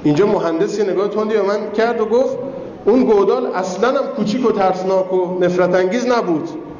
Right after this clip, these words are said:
میگه من یهو جا خوردم، اینم یهو شرمنده شد که لو داده که ذهن منو خونده. گفتم چی؟ چی گفتی؟ گفت: "نه،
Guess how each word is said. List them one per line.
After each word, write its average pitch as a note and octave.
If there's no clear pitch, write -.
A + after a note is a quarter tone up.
میگه B2+
من F3+
یهو E3+
جا A3
خوردم، C#4
اینم A3
یهو F#3
شرمنده D3+
شد E3
که D3+
لو C#3+
داده B2
که B2
ذهن B2
منو A#2+
خونده. A2+
گفتم F#3+
چی؟ A#3+
چی A#3
گفتی؟ B3
گفت: A3+
"نه، C#4+